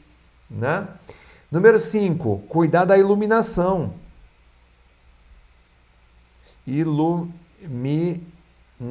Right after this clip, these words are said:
Cuidar da iluminação.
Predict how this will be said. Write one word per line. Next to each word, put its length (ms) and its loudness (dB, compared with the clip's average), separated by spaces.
Cuidar 240 -2
da 120 0
iluminação. 840 -4